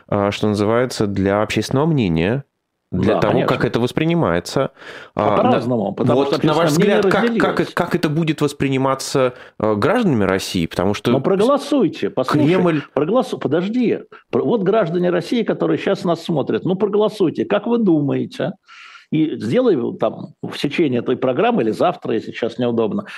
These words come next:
Speaker 2: несколько вариантов, да? И посмотрим, как это воспринимается, чё мы будем фантазировать.
Speaker 1: Ну, для вас, вот для вас,
Speaker 2: Да.
Speaker 1: вот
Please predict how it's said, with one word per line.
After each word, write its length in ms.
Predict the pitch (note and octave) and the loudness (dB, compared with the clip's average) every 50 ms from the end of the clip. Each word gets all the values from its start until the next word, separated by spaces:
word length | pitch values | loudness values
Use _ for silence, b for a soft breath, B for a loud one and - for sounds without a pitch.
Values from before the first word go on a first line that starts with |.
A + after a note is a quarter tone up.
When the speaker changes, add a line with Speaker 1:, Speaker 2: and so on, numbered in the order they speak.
| B B | B B
Speaker 2:
несколько 440 | C3+ D3 D3 - - C#3 C3+ - C3 | -2 -2 0 -2 -4 -4 -2 0 0
вариантов, 560 | B2 C#3 D3 D3+ B2+ A#2 - F3 - - - _ - | 2 2 2 2 2 0 -2 -4 -8 -14 -16 _ -4
да? 320 | A#2 C#3+ F#3 G3 A#3+ C4+ B B B B B B _ | -2 0 0 0 -2 -4 B B B B B B _
И 100 | - C3+ | -4 -2
посмотрим, 480 | - A3+ G#3+ - B3+ C4 C4+ D4 D4 G#3 | 0 -2 -2 0 0 0 0 0 0 0
как 160 | G#3 F#3 G#3 | 0 0 0
это 120 | F#3+ D#3 | 0 0
воспринимается, 800 | D3 C#3+ D3 - - C3+ C3+ D#3+ F3 F3 D#3 B2 F#2+ - - - G#2+ | -2 -2 -2 -4 -4 -2 -2 0 0 0 0 0 -2 -2 -4 -6 -6
чё 200 | - - - D#3+ | -2 -2 -2 0
мы 100 | D3 B2+ | 0 0
будем 220 | B2 B2 A2+ A2 | 0 0 -2 -2
фантазировать. 600 | - - A2+ G#2 - D3+ D3 D3 C3 G#2 E2+ - | -2 -2 -2 0 0 0 0 0 0 -2 0 0
Speaker 1:
Ну, 100 | D3 D3 | 0 0
для 220 | A#2+ B2 D3+ D#3 D#3 | 2 2 2 2 4
вас, 380 | E3 F3+ F3+ D3 - - - - _ | 4 2 2 2 0 -4 -8 -6 _
вот 140 | A#2+ A2+ G#2+ | -2 0 2
для 180 | A2 A2 A#2+ | 2 2 2
вас, 520 | A2+ A#2 C#3+ D#3 C3 F#2+ - - - - - _ | 4 2 2 2 2 0 -2 -6 -10 -12 -14 _
Speaker 2:
Да. 260 | - A2+ A2+ A2 G2 F#2+ - | -4 -2 0 0 0 0 0
Speaker 1:
вот 240 | A2 C#3 C#3 - | 0 0 -2 -4